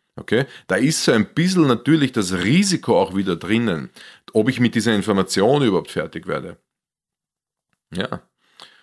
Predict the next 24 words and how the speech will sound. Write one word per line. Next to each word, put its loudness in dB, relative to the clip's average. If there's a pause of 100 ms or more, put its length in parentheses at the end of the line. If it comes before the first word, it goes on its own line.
(240)
Und -6
für 0
mich 4
ist 0
jetzt 0
die -10
ganz -2
große 0
Frage, 0
und -4
das 0
ist -6
die -2
Frage 0 (200)
von 2
mir 4
an -4
dich. -8 (320)
Würdest 4
du 2
so 4
einen 2
Test -2
machen? -4